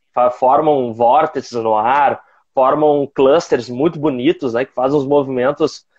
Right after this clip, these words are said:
ah, bem complexos, mas, mas daquela coisa, né? Ah, se via, ah, ah, e daí também se observava isso na, no,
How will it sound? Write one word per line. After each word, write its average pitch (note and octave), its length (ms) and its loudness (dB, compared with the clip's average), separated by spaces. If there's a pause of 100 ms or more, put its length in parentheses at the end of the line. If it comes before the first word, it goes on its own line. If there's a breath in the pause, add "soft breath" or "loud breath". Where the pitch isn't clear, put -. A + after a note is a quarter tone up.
(280)
ah, B2 720 6
bem C#3+ 200 0
complexos, E3+ 800 0 (260 soft breath)
mas, E3 380 -2 (680)
mas D#3+ 200 0
daquela G3+ 260 2
coisa, G#3+ 320 2
né? C3+ 180 -2 (440)
Ah, A2+ 360 2 (300 loud breath)
se - 220 0
via, D3 420 4
ah, C3 360 0
ah, G2 320 -6
e D3+ 220 -2
daí F3+ 160 2
também G#3 180 2
se A3 100 2
observava F3 480 2
isso F#3 160 0
na, D3+ 200 2
no, C3+ 180 2